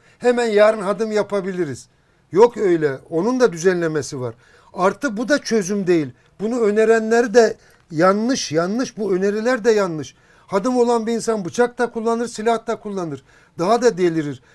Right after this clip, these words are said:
Ya bunlar çözüm değil. Bu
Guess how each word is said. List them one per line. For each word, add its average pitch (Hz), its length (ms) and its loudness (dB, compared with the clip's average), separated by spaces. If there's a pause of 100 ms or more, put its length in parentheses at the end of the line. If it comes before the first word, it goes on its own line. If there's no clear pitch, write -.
(140)
Ya 185 160 0
bunlar 220 260 -2
çözüm 202 400 -6
değil. 190 220 2 (1080)
Bu 247 260 0